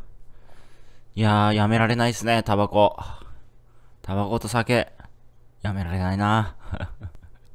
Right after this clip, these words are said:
<laughs> 気が弱いっすね。まあ、あのー、ね、正当化いろいろとしてますけど、まあ、結論言うと、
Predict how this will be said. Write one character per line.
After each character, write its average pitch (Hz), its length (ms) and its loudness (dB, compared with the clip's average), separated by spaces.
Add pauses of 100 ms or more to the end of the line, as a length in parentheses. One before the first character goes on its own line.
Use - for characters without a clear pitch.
<laughs> - 1080 -20
気 - 180 -2
が 107 60 4
弱 101 240 4
い 113 40 2
っ - 20 -4
す - 140 -6
ね。 92 260 0 (1900)
ま 107 120 0
あ、 104 60 2
あ 101 40 0
の 92 600 -2 (880)
ー、 - 40 -4
ね、 110 120 0
正 117 200 2
当 123 120 0
化 113 460 2
い 101 100 -4
ろ 110 100 2
い - 20 2
ろ 107 80 0
と 101 80 -4
し - 140 -10
て 113 80 0
ま 98 120 -2
す - 80 -14
け 87 120 -6
ど、 65 200 -10 (560)
ま 101 120 -4
あ、 - 20 -6
結 120 220 -2
論 120 120 2
言 90 120 0
う 78 40 -6
と、 82 280 -4